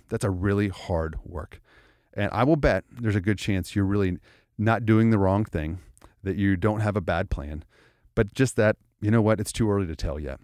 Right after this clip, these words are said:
It's too early to tell that if your idea was a good one, if you actually heard from God. And I would encourage you to stay at it. Take those seven things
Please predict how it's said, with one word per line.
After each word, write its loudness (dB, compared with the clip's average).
It's -4
too 4
early 4
to -12
tell 2
that -4
if -18
your 0
idea -2
was -4
a -4
good -6
one, -6
if -10
you 0
actually -2
heard -4
from -4
God. -8
And -6
I 0
would 2
encourage 0
you -4
to -4
stay 2
at 4
it. -4
Take 4
those 4
seven 2
things 2